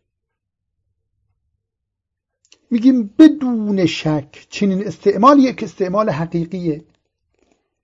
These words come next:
هیچ گونه تجاوز و تسام-، تس-،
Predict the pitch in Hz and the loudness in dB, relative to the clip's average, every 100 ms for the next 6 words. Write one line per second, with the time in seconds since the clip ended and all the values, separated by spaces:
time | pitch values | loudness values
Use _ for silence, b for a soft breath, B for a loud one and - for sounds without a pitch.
0 | _ _ _ _ _ _ _ _ - 294 | _ _ _ _ _ _ _ _ -2 2
1 | 277 269 254 208 - - 202 185 180 165 | 4 4 2 -2 -6 -10 -6 -4 -4 -4
2 | 160 170 165 156 156 156 156 - 160 160 | -4 0 2 2 -2 -4 -8 -4 -4 -4
3 | - - | -10 -20